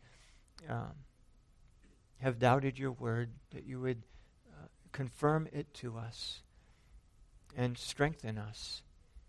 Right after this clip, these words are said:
that we may believe all of your words, all of the time.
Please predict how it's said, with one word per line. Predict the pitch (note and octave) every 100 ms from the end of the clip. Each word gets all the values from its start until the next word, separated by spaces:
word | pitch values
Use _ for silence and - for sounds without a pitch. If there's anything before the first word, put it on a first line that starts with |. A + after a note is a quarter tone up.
| - - - -
that | A#2+
we | B2
may | C3+ C#3
believe | B2 C3 C3+ C#3 C3+ A#2+ - - - - - - -
all | C3+ C#3
of | B2 A2+
your | A#2+
words, | A2 A#2 A#2+ - - - - - - - - - - - - - - -
all | D3 C3+ C#3
of | A#2
the | A#2+
time. | - A#2 G2